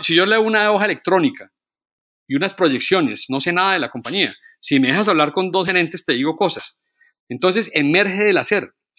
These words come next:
La planeación estratégica termina en un plan de implementación que siempre fracasa. La estrategia emergente arranca en el hacer, en la implementación. Estoy totalmente convencido, a través de haberla practicado en compañías, en regiones,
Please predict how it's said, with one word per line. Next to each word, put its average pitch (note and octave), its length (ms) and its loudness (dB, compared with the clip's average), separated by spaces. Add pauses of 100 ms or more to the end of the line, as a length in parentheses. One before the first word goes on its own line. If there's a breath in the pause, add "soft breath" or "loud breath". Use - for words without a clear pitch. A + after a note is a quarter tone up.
(140)
La C#3+ 100 -4
planeación D#3 340 0
estratégica G#3 480 -2
termina F3 420 0
en G#3+ 40 -2
un G3+ 160 -6
plan G3+ 280 -2
de G3+ 60 -4
implementación D#3 760 -2
que E3 100 -2
siempre F3 300 0
fracasa. C3+ 500 -2 (380 soft breath)
La C#3+ 100 0
estrategia E3 300 -2
emergente D#3 420 -2
arranca D#3 800 0 (160)
en B2+ 160 -4
el B2 80 -2
hacer, D#3 200 0
en D3+ 60 2
la C3+ 60 4
implementación. A#2 480 -6 (180)
Estoy G3 260 -2
totalmente G3 440 0
convencido, D3 680 0 (160)
a C#3+ 140 -4
través D3 420 0
de D#3 500 -2 (300)
haberla C3+ 380 0
practicado D3+ 840 -2
en C3 120 -4
compañías, C3+ 680 -2
en C3 80 -4
regiones, B2+ 720 -2